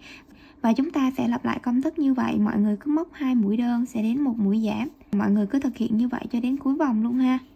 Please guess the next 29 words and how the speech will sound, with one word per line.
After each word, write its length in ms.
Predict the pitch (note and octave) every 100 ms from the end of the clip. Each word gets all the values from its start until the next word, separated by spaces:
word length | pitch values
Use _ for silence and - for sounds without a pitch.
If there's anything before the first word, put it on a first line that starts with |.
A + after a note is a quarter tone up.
| -
Đây 160 | D4 D4+
là 120 | D4
mình 220 | A#3+ A3+
đã 160 | G3+ F#3
móc 260 | A3+ D4+ C#4+
đến 240 | C4 D#4
cuối 240 | C#4+ D4
vòng 300 | E4 C#4 A#3
và 120 | G#3 G#3
nếu 200 | A3+ D4
mọi 140 | C4+
người 200 | G#3 G#3
thực 180 | G#3 G3+
hiện 220 | G3 F#3
đúng 260 | A3 C4+ F#4+
thì 240 | C#4+ G#3 - - - -
chúng 180 | C#4 D4+
ta 220 | C#4 B3
sẽ 200 | A#3+ G#3
có 180 | A3 C#4
hai 180 | C#4 B3+
chân 260 | A#3 B3 A#3
cuối 200 | C4 C#4+
cùng 280 | C4 G#3+ G3
sẽ 260 | - A#3+
là 260 | A#3+ G#3+ G#3 - - - - -
chân 240 | A#3+ A#3
giảm 260 | G#3 G#3+ A#3
mũi. 260 | A3 C#4